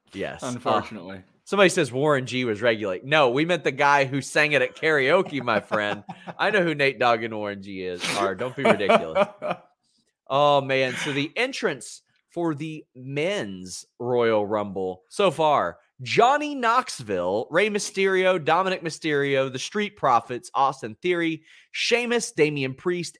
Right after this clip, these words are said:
Speaker 1: A J Styles, Big E, Sami Zayn, Kofi Kingston,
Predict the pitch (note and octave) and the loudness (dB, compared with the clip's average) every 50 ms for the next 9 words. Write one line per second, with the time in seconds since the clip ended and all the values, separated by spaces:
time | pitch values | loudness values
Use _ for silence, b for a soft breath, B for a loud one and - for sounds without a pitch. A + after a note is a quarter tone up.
0 | _ D#3+ E3 E3 D3+ A2+ B2+ A2 G#2 G#2+ - - - - E3 D3+ D3+ D#3 D#3 D#3 | _ 0 0 0 0 0 -2 -2 -2 -2 -6 -8 -6 -2 0 2 2 2 2 2
1 | D3+ D3+ D3 C#3+ - b b b b b b b _ - D#3 C#3+ B2+ C3+ - - | 0 0 -2 -4 -8 b b b b b b b _ 0 2 2 0 -4 -8 -4
2 | F#3+ F#3 F3+ F3+ E3 - - F3 D3+ C#3 C3+ C3 A#2+ A2 B2 D3 D3 D3 C#3+ C3+ | -2 -2 0 0 -2 -4 -2 -2 -2 0 0 -2 -4 -2 -2 -2 -2 -2 -4 -4
3 | - C#3 B2+ - B2+ G#2+ - - - D#3+ D3+ D3 - - - D3+ C#3 C3 B2+ | -4 -4 -4 -4 -6 -10 -8 -6 -6 -6 -6 -6 -10 -8 -8 -8 -8 -8 -10